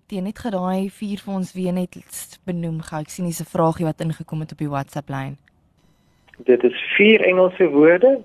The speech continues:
Speaker 2: H vir hungry, en dit is dan fisiese honger, maar ook emosionele honger. A vir angry,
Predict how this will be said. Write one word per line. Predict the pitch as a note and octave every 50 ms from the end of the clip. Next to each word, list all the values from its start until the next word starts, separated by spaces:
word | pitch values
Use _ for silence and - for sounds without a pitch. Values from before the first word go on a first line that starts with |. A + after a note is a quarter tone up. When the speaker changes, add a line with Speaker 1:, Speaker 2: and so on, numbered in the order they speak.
| - _
Speaker 2:
H | - - A#2 A#2+ C3+ - - -
vir | - D#3 B2 - - -
hungry, | C3 D3+ F3+ F#3+ F#3+ F#3 A3 B3+ C#4 C#4+ - _ _ _ _ _ _ _ _ _ _ _ _ _ _ _ _ _ _ _
en | - A#2+ A#2+
dit | A2+ A#2 A2+ -
is | A#2+ - -
dan | - G#2 G2 - - -
fisiese | - G3+ F#3+ - A3 G#3 - G3+
honger, | E3 D#3 D3+ D#3 E3+ F3+ F3 E3+
maar | D3+ C#3 B2+ -
ook | D#3+ E3 E3
emosionele | - D3 C#3 C3 C3+ - - B2 B2 B2 B2 C3+ D#3 F3 F3+
honger. | D#3+ D#3 D#3+ E3+ F3+ G#3+ B3 A#3+ _ _ _ _ _ _ _ _ _ _ _ _ _ _ -
A | D3 E3 F#3 F#3+ G3 F#3+ F#3+ -
vir | D3 C3 - _
angry, | - D#3 F3 F#3+ G3+ G#3 G#3 G3+ A3 A3+ A#3+ A#3+